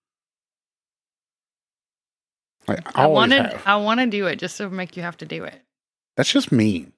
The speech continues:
Speaker 1: That's cruel and unusual punishment. I'm sure there are rules
Speaker 2: But then I
Speaker 1: within
Speaker 2: can't. But if I write it and I research it, then I'll know the story.
Speaker 1: I'm sure there are rules within the Geneva Convention that would prevent this punishment.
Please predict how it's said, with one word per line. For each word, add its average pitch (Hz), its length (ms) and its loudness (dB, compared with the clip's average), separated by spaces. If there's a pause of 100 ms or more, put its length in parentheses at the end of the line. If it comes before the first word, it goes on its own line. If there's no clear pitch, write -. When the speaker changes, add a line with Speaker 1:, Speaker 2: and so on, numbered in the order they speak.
(160)
Speaker 1:
That's 180 140 0
cruel 185 320 4
and 196 100 0
unusual 151 440 4
punishment. - 560 -2 (1120)
I'm 107 40 -2
sure 165 200 4
there 185 100 6
are 175 140 4
rules 143 300 6
Speaker 2:
But 131 40 -2
then 262 160 6
I 277 80 6
Speaker 1:
within 254 80 2 (240)
Speaker 2:
can't. - 140 -12
But 202 100 2
if 190 60 2
I 196 100 6
write 208 240 4
it 202 80 0
and - 140 -4
I 180 60 4
research 180 440 -4
it, - 120 -8
then 175 340 -8 (280)
I'll 180 140 -6
know 170 140 -6
the 151 80 -8
story. - 480 -14 (180)
Speaker 1:
I'm 110 140 -2
sure 160 180 6
there 165 160 4
are 160 80 4
rules 143 320 4
within 123 240 2
the 117 60 4
Geneva 110 420 2
Convention 120 640 2
that 104 120 4
would 101 120 0
prevent 110 480 2
this 104 200 -4
punishment. - 680 -4